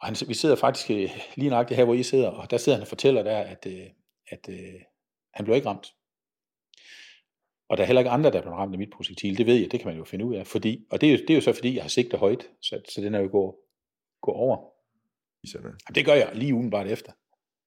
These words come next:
Speaker 1: Altså, det, det, efter, efter attende maj, der går der ikke ret mange dage, før så ryger jeg i forsiden. Og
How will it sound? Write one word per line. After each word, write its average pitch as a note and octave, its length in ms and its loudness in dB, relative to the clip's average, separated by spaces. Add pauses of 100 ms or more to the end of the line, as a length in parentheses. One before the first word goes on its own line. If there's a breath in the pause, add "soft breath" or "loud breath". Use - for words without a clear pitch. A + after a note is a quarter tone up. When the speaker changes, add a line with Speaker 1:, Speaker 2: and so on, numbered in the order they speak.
(460)
Speaker 1:
Altså, - 180 -6
det, A#2+ 140 0
det, C3+ 320 2
efter, G#2+ 440 -2
efter - 240 -10
attende D3+ 240 2
maj, C3 180 2
der C#3+ 120 4
går C#3 180 8
der A#2 80 4
ikke C3 160 0
ret C3 200 2
mange G2+ 160 -6
dage, A#2 160 4
før A2 140 0
så A#2+ 120 2
ryger A2 240 0
jeg A2 100 2
i G#2 40 -4
forsiden. A2 460 -4
Og F2 120 -20